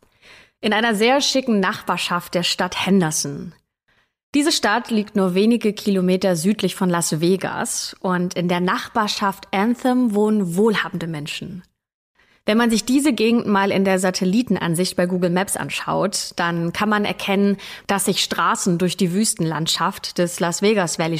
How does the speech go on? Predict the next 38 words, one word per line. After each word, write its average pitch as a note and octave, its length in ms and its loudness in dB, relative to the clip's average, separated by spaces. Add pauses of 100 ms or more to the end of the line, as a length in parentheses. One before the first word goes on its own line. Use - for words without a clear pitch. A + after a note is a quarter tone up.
schlängeln, E3+ 500 0 (320)
an G3 160 0
der G3+ 160 4
sehr A3 260 2
viele A3+ 300 0
Häuser G3 360 2
dicht G#3+ 340 -2
beieinander F3 500 2
stehen. - 600 -8 (720)
Diese C#4 220 2
Häuser A#3 300 2
sind F3+ 260 0 (100)
groß G3+ 680 0
und F#3 200 -2
haben F3+ 260 2
meistens F3 540 -2
riesige G#3 460 2
Garagentore F3 880 0
zur F3 160 -4
Straße F3 480 -2
hin F3 420 0 (540)
und G#3+ 180 0
oft C#4+ 280 0
kann A#3+ 160 0
man A#3 120 4
hier A3 140 4
Palmen G#3 420 0
in E3+ 140 -2
den E3 160 -2
Vorgärten E3 560 -4
sehen. D#3 500 -6 (800)
Die A3+ 100 0
Gegend D#4 320 2
ist - 160 -4
sehr F#3 140 0
gepflegt F#3+ 640 0
und E3+ 120 0
sauber, C4 680 2